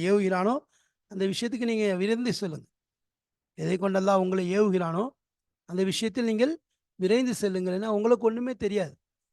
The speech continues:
ஜிஹாதில் இருக்கக்கூடிய கனிமத்தா இருக்கட்டும், அல்லது கூலியா இருக்கட்டும், நலவா இருக்கட்டும், உங்களுக்கு தெரியாது. ஆனா, அல்லாஹ்க்கு எல்லாமே தெரியும்.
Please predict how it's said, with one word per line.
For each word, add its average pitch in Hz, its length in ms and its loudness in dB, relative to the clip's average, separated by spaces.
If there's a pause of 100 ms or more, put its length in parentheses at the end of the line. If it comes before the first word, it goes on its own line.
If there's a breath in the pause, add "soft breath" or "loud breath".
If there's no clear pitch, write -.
(200)
ஜிஹாதில் 180 420 -2
இருக்கக்கூடிய 170 480 -8 (180)
கனிமத்தா 180 520 -4
இருக்கட்டும், 160 460 -10 (720)
அல்லது 170 240 -4
கூலியா 208 400 2
இருக்கட்டும், 170 320 -6
நலவா 190 200 0
இருக்கட்டும், 185 280 -4
உங்களுக்கு 185 260 -2
தெரியாது. 180 320 -2 (1800)
ஆனா, 208 160 -4
அல்லாஹ்க்கு 220 300 4
எல்லாமே 202 320 -2
தெரியும். 147 320 -8